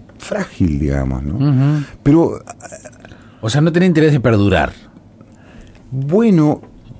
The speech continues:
Speaker 1: mm, e-, ese es un gran problema, ¿no?
Speaker 2: Ujú.
Speaker 1: Porque, en principio, no. Sin embargo,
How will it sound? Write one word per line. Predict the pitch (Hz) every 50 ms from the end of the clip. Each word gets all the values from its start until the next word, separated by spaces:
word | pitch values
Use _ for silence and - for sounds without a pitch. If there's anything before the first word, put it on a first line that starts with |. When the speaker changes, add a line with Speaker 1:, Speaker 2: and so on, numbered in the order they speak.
| - -
Speaker 1:
mm, | 139 - 107 107 110 98 90 92 92 87 78 - -
e-, | - 156 156 - 151 170
ese | 165 - 220
es | 196 -
un | 220 185
gran | 135 139 139 147 139
problema, | 127 110 104 107 113 143 143 113 95 82 76
¿no? | 76 76 92 113
Speaker 2:
Ujú. | 110 107
Speaker 1:
Porque, | 95 87 95 98 92 90 85 - - - - - - -
en | 110 107
principio, | 98 127 120 113 107 - 190 180 196 208 185
no. | 143 131 139 147 139 113 101 - - - _ _ _ _ _ _ _ _ - - - - - _ _ - - - -
Sin | - - 110
embargo, | 107 101 98 101 120 127 131 127 104 78 62 50 - -